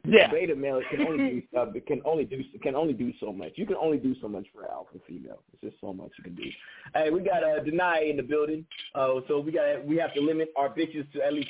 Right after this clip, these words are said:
Speaker 2: one or two since she's in the building. What's up, Denai?
Speaker 1: But we can bring all our guns.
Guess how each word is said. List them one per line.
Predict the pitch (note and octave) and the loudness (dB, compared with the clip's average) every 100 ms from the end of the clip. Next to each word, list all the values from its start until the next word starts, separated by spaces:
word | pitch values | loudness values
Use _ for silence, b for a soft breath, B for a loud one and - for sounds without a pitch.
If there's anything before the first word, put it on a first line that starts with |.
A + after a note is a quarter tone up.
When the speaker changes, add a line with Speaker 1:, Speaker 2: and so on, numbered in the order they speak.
| C3+ | -4
Speaker 2:
one | D#3+ | -2
or | D3 | -2
two | B2 D3+ D3+ D3 C#3+ | -4 -2 -2 -2 -6
since | C3+ | -10
she's | C3+ B2 | -10 -8
in | B2+ | -6
the | |
building. | G#2+ B2+ B2+ C#3+ | -4 -2 -2 -2
What's | A#3 | -2
up, | F#3+ | -2
Denai? | E3 D#3 D3 D3+ - _ _ D#3 | 0 0 0 -2 -8 _ _ -4
Speaker 1:
But | A3 B3+ | -2 0
we | B3 | -2
can | C4 | -2
bring | A3+ C4+ | 0 -2
all | C4 C4 B3+ | 0 0 0
our | F#3 | -4
guns. | D3 A#3 C4 A#3 | -6 -6 -6 -8